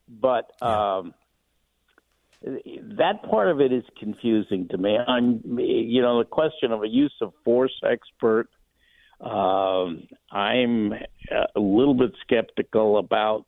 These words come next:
Speaker 1: use of force experts as to whether or not that's really a science that,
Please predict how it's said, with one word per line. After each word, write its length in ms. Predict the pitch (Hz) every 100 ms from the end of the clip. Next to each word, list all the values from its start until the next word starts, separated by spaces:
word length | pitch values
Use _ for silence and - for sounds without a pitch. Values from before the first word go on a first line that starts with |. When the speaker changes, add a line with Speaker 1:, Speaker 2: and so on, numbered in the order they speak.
| _
Speaker 1:
use 360 | - 107 117 113 110
of 120 | 95 _
force 320 | 107 107 104 - -
experts 640 | - - - 104 107 - - - _ _ _ _ _
as 260 | - 98 87 -
to 60 | 104
whether 300 | 107 104 101
or 40 |
not 300 | 104 104 98
that's 240 | 110 98 -
really 520 | 92 87 98 107 104
a 100 | 98 - -
science 480 | 101 98 101 101 - _ -
that, 260 | 87 85